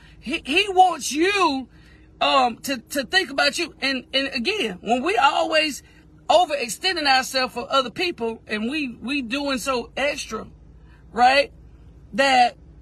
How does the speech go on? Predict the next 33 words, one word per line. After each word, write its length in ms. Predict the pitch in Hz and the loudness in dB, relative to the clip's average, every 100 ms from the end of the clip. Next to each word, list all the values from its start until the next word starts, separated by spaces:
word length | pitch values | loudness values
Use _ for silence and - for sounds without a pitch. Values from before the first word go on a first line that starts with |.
| - | -6
we 180 | 233 427 | 0 4
don't 240 | 330 294 | 4 2
give 240 | 254 320 262 | 0 2 4
God 380 | 302 359 302 | 4 4 0
room 240 | 285 302 285 | -2 -2 -4
to 60 | |
do 160 | 233 311 | -4 -4
what 220 | 302 294 | 2 2
he 160 | 269 381 | 0 -2
need 220 | 311 277 | -2 -2
to 80 | 262 | -4
do 220 | 285 269 | -6 -4
in 80 | 254 | -4
other 180 | 262 226 | -4 -6
people's 300 | 262 226 220 | -10 -8 -8
lives. 500 | 196 - - - - - - - - - - - - | -10 -16 -20 -20 -20 -20 -20 -20 -20 -20 -20 -20 -6
Sometimes 600 | - 339 349 311 302 262 | 0 2 4 2 0 -4
we, 260 | 285 339 | 0 2
we 240 | 330 277 330 | 2 0 0
are 120 | 285 | 0
taking 480 | 220 294 285 294 285 | -2 -4 -4 -4 -4
his 220 | 302 294 | -6 -8
place. 520 | - 330 285 226 - - - - - - - | -4 -4 -4 -8 -20 -20 -20 -20 -20 -20 -8
Sometimes 640 | - 320 320 330 294 233 | 0 2 2 0 0 -6
the 80 | 240 | -6
situations 880 | - 330 - 262 302 349 - 254 - - - | -4 -4 -4 0 0 0 -6 -12 -16 -20 -8
that 300 | - 254 240 - | 0 2 2 -2
other 260 | - 302 285 | 2 2 2
people 340 | - 311 277 | -6 -6 -4
get 300 | 254 277 254 | -4 -2 -4
put 240 | - 339 339 | -2 0 2
in, 460 | 381 415 220 180 - - - - - - - - - - - - - - - - - - - - - - - - - - - - - - | 0 0 -4 -8 -16 -20 -20 -20 -20 -20 -20 -20 -20 -20 -20 -20 -20 -20 -20 -20 -20 -20 -20 -20 -20 -20 -20 -20 -20 -20 -20 -20 -20 -18
he 220 | - 381 | -2 0